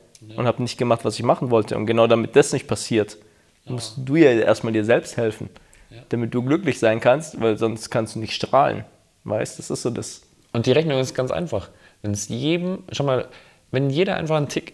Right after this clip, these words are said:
Speaker 1: wenn jeder in der Familie selbst ein Tick egoistischer ist und jeder in der Familie einfach jeden Tag ein bisschen besser wird, zurück wieder auf die Frage, ey, was hast du heute Neues gelernt?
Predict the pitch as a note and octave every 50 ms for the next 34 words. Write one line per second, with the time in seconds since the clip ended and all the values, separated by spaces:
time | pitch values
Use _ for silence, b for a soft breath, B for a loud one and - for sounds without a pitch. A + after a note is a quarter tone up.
0 | _ _ - - A#2+ C3 C3+ C#3 D3+ F3+ G3 F#3 - D#3 C3+ - - C3 A#2+ A#2+
1 | B2+ B2+ A#2+ A#2 A#2+ A#2+ A#2 A2+ A2+ A2+ C3+ B2+ - A#2+ A2+ - - C#3+ - -
2 | - B2 B2 B2 A2+ A2+ - - F#2+ - - G2+ G2 F#2+ - - - - - G#2+
3 | G#2+ - - A2+ A#2+ D3+ E3+ F#3 F3 D#3+ D#3+ E3 - - D3+ D3 C#3+ C3+ C3 A#2
4 | G2 G2 F#2 E2 - _ _ _ _ _ _ _ _ _ _ _ _ _ _ _
5 | _ _ _ _ _ A#2 A2 A#2 G#2+ G2+ A#2+ C3 E3 F#3 F3 - - - C3 C3
6 | D3+ - - A#2 A2 G#2+ D3 D3+ - - F3+ E3 D#3 D3 - A2+ F#2 F2+ F2 -
7 | G2+ - - _ _ _ _ _ _ _ _ - - - - A#2+ B2+ - - -
8 | A2 B2+ B2+ C3 C3+ C3 - - - B2 - - A#2 - - - - A#2 B2 B2+
9 | C3 - - B2 C#3 C#3+ B2 G2 F#2+ F#2+ - G#2 G#2 - B2+ B2 C3 C#3 D3 A#2
10 | - - - - - - - -